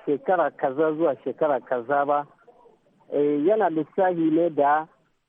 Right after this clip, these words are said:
eh, alamu na balaga na namiji. Kenan idan dai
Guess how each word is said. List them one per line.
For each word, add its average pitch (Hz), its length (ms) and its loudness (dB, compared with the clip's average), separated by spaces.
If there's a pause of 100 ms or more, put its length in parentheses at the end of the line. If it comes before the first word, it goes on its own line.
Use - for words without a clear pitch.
(160)
eh, 135 460 -2 (420)
alamu 160 560 2
na 202 140 0
balaga 143 460 0
na 123 120 -4
namiji. 127 480 -6 (680)
Kenan 185 360 0
idan 180 380 0
dai 185 340 0